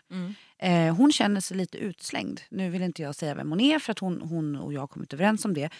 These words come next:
Speaker 2: Men jag tror att det där är en ganska vanlig känsla. Alltså
Speaker 1: Mm.
Speaker 2: att man kan hamna i lite, förstår du? Ja,
Speaker 1: Absolut, jag
Speaker 2: ut-,
Speaker 1: tror att, eh,
Speaker 2: utanförskap lite
Speaker 1: jag tror att
Speaker 2: i
Speaker 1: när man blir
Speaker 2: situationen.
Speaker 1: friskförklarad och, och behandlingen är över och, eh, man inte går på kontroller längre, man är inte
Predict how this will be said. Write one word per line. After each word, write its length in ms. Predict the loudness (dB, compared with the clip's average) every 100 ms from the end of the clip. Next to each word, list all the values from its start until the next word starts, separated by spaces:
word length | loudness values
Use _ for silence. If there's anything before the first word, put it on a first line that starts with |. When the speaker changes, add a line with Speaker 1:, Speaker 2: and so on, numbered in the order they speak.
| -16 -10
Speaker 2:
Men 80 | -4
jag 100 | -4
tror 140 | -4
att 80 | -8
det 80 | -4
där 100 | -4
är 40 | -2
en 100 | -2
ganska 280 | -4 -6
vanlig 1000 | -6 2 4 6 4 0 -2 -4 -6 -14 -20 _ -10
känsla. 680 | -2 0 0 -2 -6 -6 -10 -8
Alltså 160 | -4 -2
Speaker 1:
Mm. 60 | -2
Speaker 2:
att 100 | -2
man 140 | -6
kan 140 | -4 -2
hamna 340 | 0 0 0
i 20 |
lite, 320 | 0 -2 -6 -12 -14 -20
förstår 360 | -8 -4 2 6
du? 60 | 6
Ja, 440 | 6 2 2 2
Speaker 1:
Absolut, 240 | 4 10 12
jag 80 | 12
Speaker 2:
ut-, 80 |
Speaker 1:
tror 120 | 8 4
att, 100 | 6
eh, 160 | 8
Speaker 2:
utanförskap 640 | 10 10 8 10 10 10 2
lite 420 | 2 2 -2 -6 -10 -14 -8
Speaker 1:
jag 100 | -6
tror 80 | -2
att 20 |
Speaker 2:
i 20 | 4
Speaker 1:
när 60 |
man 120 | 6
blir 100 | 6
Speaker 2:
situationen. 280 | 4 4 4
Speaker 1:
friskförklarad 520 | 2 8 10 12 10 8
och, 500 | 4 4 4 4 2
och 60 | 0 -6
behandlingen 640 | -2 2 4 4 4 4
är 240 | 4 4
över 300 | 4 2 0
och, 140 | -4 -6 _ -6
eh, 340 | -4 -2 -4
man 240 | -4 -2
inte 160 | -4 -4
går 100 | -8
på 100 | -8
kontroller 480 | -6 -4 0 2 4
längre, 440 | 4 2 2 2
man 180 | 0 0
är 40 |
inte 220 | 0 -2